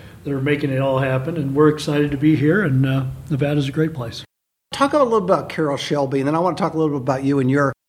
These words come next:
Speaker 2: involvement with the company, because you've been with the company a long time.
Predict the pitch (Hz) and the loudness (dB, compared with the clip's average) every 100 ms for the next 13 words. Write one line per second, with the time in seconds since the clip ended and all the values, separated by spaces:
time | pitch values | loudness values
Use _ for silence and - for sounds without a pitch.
0 | _ - 170 127 135 131 135 123 135 143 | _ -8 -4 0 0 0 -2 -4 -2 -2
1 | 131 127 120 113 160 - _ 226 208 214 | 0 -2 -4 -2 -2 -2 _ -8 -4 -2
2 | 170 196 180 180 - 156 151 127 135 131 | 0 0 0 0 0 0 0 0 2 0
3 | 113 - 139 117 101 | -2 -4 -4 -4 -6